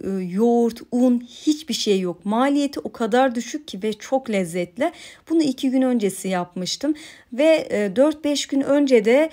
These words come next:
su böreği yaptım. Böyle meşhur, e, baklavacıların yaptığı su böreği. Bunu dondurucuya kaldırmıştım.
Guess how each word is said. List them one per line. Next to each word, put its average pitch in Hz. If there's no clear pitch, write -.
su -
böreği 190
yaptım. 180
Böyle 240
meşhur, 208
e, 185
baklavacıların 202
yaptığı 247
su 220
böreği. 190
Bunu 277
dondurucuya 190
kaldırmıştım. 175